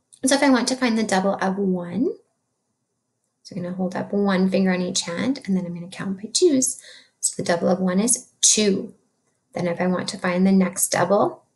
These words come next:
I'm gonna count two, four. I wanna find the next double, two, four, six. So the double of three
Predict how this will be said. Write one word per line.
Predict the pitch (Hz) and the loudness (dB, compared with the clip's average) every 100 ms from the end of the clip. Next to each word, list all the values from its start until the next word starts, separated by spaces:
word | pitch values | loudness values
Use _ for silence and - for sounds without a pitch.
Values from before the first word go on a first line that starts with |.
| _ _ - | _ _ -6
I'm | 202 | -4
gonna | 180 175 190 | -2 -4 -6
count | - 196 - - - - _ _ _ _ _ | -4 -4 -4 -4 -4 -6 _ _ _ _ _
two, | - - 190 180 185 247 - _ _ _ _ _ | 0 2 2 0 0 -6 -12 _ _ _ _ _
four. | - - 247 190 - - - _ _ _ _ _ | -4 4 6 6 0 -10 -20 _ _ _ _ _
I | 190 | -6
wanna | 175 175 | -4 -6
find | 185 170 | -6 -6
the | 175 | -4
next | 180 185 - | -6 -6 -2
double, | 202 226 269 - _ _ _ _ | 0 0 0 -4 _ _ _ _
two, | - - 190 190 262 - _ _ _ _ | -2 2 2 2 -2 -8 _ _ _ _
four, | _ 202 180 170 185 - _ _ | _ 0 0 0 -6 -10 _ _
six. | - - 508 - - - - - _ _ _ | 2 4 4 2 -2 -4 -4 -10 _ _ _
So | - 190 | -2 2
the | 185 | 2
double | 185 180 180 | 2 -2 -2
of | 175 180 - | -4 -6 -8
three | - - 277 302 254 214 247 349 | -8 -2 0 0 0 0 -2 -4